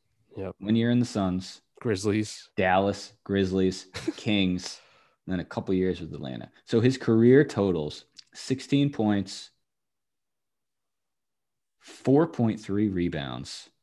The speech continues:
Speaker 2: three point one assists. That's not Hall of Fame numbers, not even close.
Speaker 1: No.
Speaker 2: But if you look at his peak, yeah, even his peak,
Speaker 1: He averaged
Speaker 2: twenty-seven,
Speaker 1: twenty-seven once, right?
Speaker 2: twenty-seven point six was his highest. He's only hit twenty-seven twice.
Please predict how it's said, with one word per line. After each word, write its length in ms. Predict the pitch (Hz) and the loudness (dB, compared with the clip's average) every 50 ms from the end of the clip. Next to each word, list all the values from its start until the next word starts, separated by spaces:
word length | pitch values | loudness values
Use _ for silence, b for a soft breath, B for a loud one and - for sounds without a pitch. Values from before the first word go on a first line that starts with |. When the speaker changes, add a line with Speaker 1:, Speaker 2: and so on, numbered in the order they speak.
| _ _ | _ _
Speaker 2:
three 280 | _ - - 107 107 113 | _ -6 0 2 2 2
point 280 | 113 110 110 104 90 71 | 4 2 2 0 0 0
one 160 | 95 92 87 | -2 -2 -2
assists. 600 | - - - - 52 - - - - - - - | -4 -6 -6 -8 -8 -8 -12 -16 -18 -20 -18 -10
That's 200 | - 101 - - | -6 -6 -2 0
not 160 | 127 120 87 | 0 0 2
Hall 160 | 98 107 98 90 | 4 4 4 4
of 80 | 82 | 4
Fame 200 | - 101 85 76 | 2 -2 -2 -2
numbers, 400 | 78 73 71 71 - - - - | -2 -4 -4 -6 -8 -10 -8 -2
not 140 | 104 95 92 | 0 2 2
even 160 | 80 76 80 | 2 0 -2
close. 420 | - - 80 - - - - - - _ _ _ _ _ - | -2 -2 -2 -2 -4 -6 -12 -16 -18 _ _ _ _ _ -2
Speaker 1:
No. 260 | 107 110 101 98 101 - _ _ _ _ _ - | -2 0 -2 -2 -6 -10 _ _ _ _ _ 0
Speaker 2:
But 340 | 110 147 160 139 98 95 90 | 6 8 8 10 8 6 4
if 100 | - - | 2 2
you 80 | 107 | 2
look 180 | 107 110 107 - | 4 4 4 2
at 60 | 95 | 0
his 120 | 78 73 - | -4 -4 -8
peak, 640 | - - - - - 120 85 78 - - - _ _ _ _ _ _ _ _ _ _ _ _ _ _ _ _ - | -12 -12 -6 -2 0 0 0 0 -4 -8 -18 _ _ _ _ _ _ _ _ _ _ _ _ _ _ _ _ -8
yeah, 200 | 170 175 190 185 | -4 -4 -2 -2
even 200 | 156 180 240 320 | -2 -4 -4 -4
his 120 | - - | -4 -6
peak, 540 | - - - 151 185 190 165 - - - _ _ _ _ _ _ _ _ _ _ _ _ _ _ _ _ _ _ _ _ _ _ _ _ _ _ _ _ _ | -6 -4 0 2 2 2 2 -2 -6 -20 _ _ _ _ _ _ _ _ _ _ _ _ _ _ _ _ _ _ _ _ _ _ _ _ _ _ _ _ _
Speaker 1:
He 120 | - 139 | 2 4
averaged 240 | 156 - - 135 - | 6 6 6 4 4
Speaker 2:
twenty-seven, 140 | - 127 123 | 4 4 6
Speaker 1:
twenty-seven 560 | 165 147 139 - - - 135 127 117 98 95 | 6 6 6 4 4 2 2 2 2 -2 -4
once, 320 | 90 90 85 87 - - | -4 -6 -8 -8 -8 -6
right? 220 | 90 87 104 - - _ _ _ _ _ _ - | -6 -4 -4 -6 -8 _ _ _ _ _ _ -10
Speaker 2:
twenty-seven 720 | - - 123 123 127 123 - - 127 120 117 120 117 113 | -4 0 2 2 2 2 2 4 4 4 4 4 2 2
point 260 | - - 110 107 107 | 2 0 -2 -2 -2
six 340 | - - - 101 92 - - | -4 -4 -4 -4 -4 -4 -6
was 120 | 95 90 | -8 -6
his 140 | 92 90 82 | -6 -6 -6
highest. 520 | 78 78 73 71 67 67 67 - - - - | -4 -4 -2 -2 -2 -4 -8 -12 -14 -16 -8
He's 120 | - 104 113 | -4 0 2
only 180 | 127 139 131 | 4 4 4
hit 160 | 113 123 - - | 4 2 0 -2
twenty-seven 480 | - 113 98 92 - - 80 73 67 | -4 -4 -4 -4 -4 -6 -8 -8 -10
twice. 380 | 62 - 58 53 - - - | -12 -12 -14 -14 -14 -16 -20